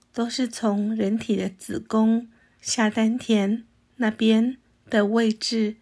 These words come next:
开始的。任脉呢，跟女性怀孕的妊娠的女字旁部首的任相关，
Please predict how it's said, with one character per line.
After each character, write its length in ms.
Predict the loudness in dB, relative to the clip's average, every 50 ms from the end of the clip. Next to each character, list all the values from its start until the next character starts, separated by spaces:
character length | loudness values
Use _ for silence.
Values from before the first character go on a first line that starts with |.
| _ _ _ _
开 200 | -8 -4 -2 -2
始 280 | 0 0 -2 -4 -6 -8
的。 320 | -8 -8 -10 -10 -10 -12 _ _ _ _ _ _ _ _ _ _ _ _ _ _ _ _ _ _ _ _ _ _ _ _ _
任 180 | 0 2 2
脉 280 | 2 2 2 0 0 2
呢， 400 | 2 2 0 0 -2 -4 -4 -6 -6
跟 300 | -4 -2 0 0 0 0
女 160 | 0 0 -2
性 340 | -4 -4 -2 0 0 0 2
怀 200 | 2 0 0 0
孕 280 | 0 2 2 2 2
的 280 | 4 2 2 0 0 -4 -8 _ _ _ _ -6
妊 280 | -2 0 2 2 0 0
娠 420 | -2 0 0 0 0 0 -2 -4 -6 _ _ _ _ _ _ _
的 140 | 0 2 2
女 240 | 2 2 0 -2 -4
字 240 | -6 -4 -2 -2
旁 500 | -2 -2 -2 -2 -2 -2 -2 -4 -6 -8 -10 _ _
部 160 | -2 0 0
首 260 | 0 0 0 -2 -2 -4
的 160 | -6 -6 -6
任 480 | -6 -4 0 0 0 0 0 -2 -6 -8
相 320 | -6 -2 0 0 0 0 0
关， 440 | 2 2 2 2 0 -2 -4 -6